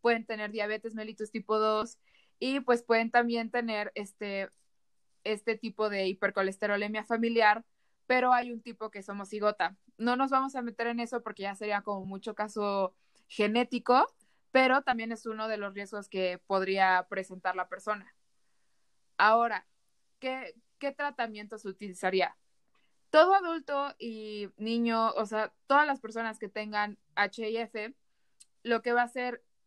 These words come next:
es, primero, obviamente, tiene que ser tratado con medidas dietéticas, ¿no? Porque, pues, básicamente esto se causa mucho por el hecho en los alimentos que están ricos en grasas saturadas. Entonces, pues, lo que se tiene que hacer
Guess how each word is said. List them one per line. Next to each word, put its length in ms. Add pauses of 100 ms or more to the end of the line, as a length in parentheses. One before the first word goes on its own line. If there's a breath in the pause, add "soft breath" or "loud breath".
(180)
es, 460 (200)
primero, 380 (120)
obviamente, 480
tiene 280
que 100
ser 340 (120)
tratado 420
con 140
medidas 360
dietéticas, 640
¿no? 220
Porque, 480 (180 soft breath)
pues, 160
básicamente 880
esto 180
se 140
causa 340
mucho 420
por 140
el 140
hecho 400
en 400
los 260
alimentos 580
que 80
están 240
ricos 280
en 80
grasas 240
saturadas. 640 (400 soft breath)
Entonces, 400
pues, 140
lo 100
que 100
se 120
tiene 300
que 100
hacer 340